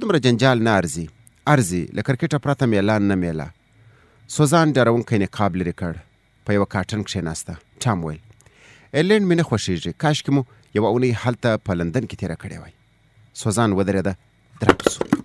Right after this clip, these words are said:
سر ته یې لاس ونیوه. له پورته د لرګي کوچنی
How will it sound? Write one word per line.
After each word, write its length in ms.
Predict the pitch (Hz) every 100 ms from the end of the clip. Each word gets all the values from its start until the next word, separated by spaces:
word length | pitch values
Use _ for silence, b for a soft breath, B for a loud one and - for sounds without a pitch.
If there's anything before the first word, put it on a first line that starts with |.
| - _ _ -
سر 120 | 143 131
ته 60 | 110
یې 80 | 98
لاس 160 | 98 -
ونیوه. 280 | 85 80 78 - _ 123
له 60 | -
پورته 260 | 147 123 123 b b _
د 20 | 104
لرګي 260 | 98 95 117 -
کوچنی 300 | 110 151